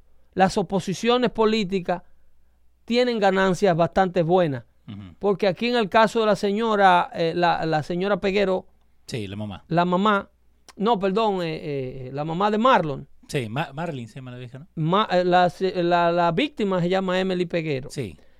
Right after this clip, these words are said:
Speaker 1: El problema es que la señora tiene vínculos, ah, con el gobierno, con el gobierno de turno, a pesar de que ella es del partido de oposición,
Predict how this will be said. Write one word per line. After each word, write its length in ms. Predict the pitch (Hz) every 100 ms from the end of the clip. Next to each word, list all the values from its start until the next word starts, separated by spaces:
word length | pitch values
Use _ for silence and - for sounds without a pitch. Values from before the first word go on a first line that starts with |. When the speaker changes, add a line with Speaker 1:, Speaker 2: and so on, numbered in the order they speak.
| _ _ _
Speaker 1:
El 160 | 208 214
problema 420 | 233 254 277 294
es 60 |
que 120 | 240 262
la 140 | 247
señora 580 | 247 247 294 269 233 214
tiene 260 | 226 240 226
vínculos, 720 | 262 262 247 240 202 - -
ah, 260 | 196 185 190
con 180 | 196 196
el 80 |
gobierno, 540 | 185 208 294 185 135 131
con 180 | 156 160
el 80 |
gobierno 380 | 156 175 202 202
de 60 | 180
turno, 380 | 285 247 156 151
a 120 | 160
pesar 300 | 175 151 208
de 120 | 202 175
que 100 | 202
ella 160 | 202
es 60 | 185
del 140 | 170
partido 420 | - 143 208 208
de 60 | 196
oposición, 680 | 175 175 196 165 175 143